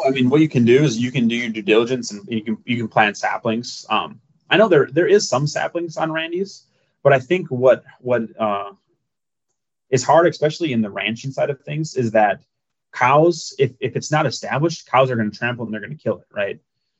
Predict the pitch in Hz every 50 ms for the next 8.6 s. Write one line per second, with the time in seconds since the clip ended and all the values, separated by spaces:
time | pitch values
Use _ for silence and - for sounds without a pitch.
0 | _ - - 131 120 117 113 110 113 120 117 117 - - 160 165 165 143 113 135
1 | 139 143 147 131 123 117 113 117 120 117 - 110 104 113 120 123 - - 110 107
2 | 98 - 101 101 98 98 98 - - - _ 113 117 110 104 101 104 107 107 107
3 | 101 101 - - 120 120 120 117 110 113 104 113 110 - - 107 104 98 98 _
4 | - - - 107 101 92 87 - - _ _ _ _ _ _ - 110 123 127 117
5 | - 120 123 123 117 110 107 104 110 110 110 107 110 110 113 110 110 110 107 107
6 | 110 110 98 101 147 151 - _ _ _ _ _ _ _ _ - 160 151 165 151
7 | 131 113 110 110 120 117 117 123 120 120 117 107 110 98 104 107 104 98 104 120
8 | 151 160 151 - 95 95 92 98 98 104 113 120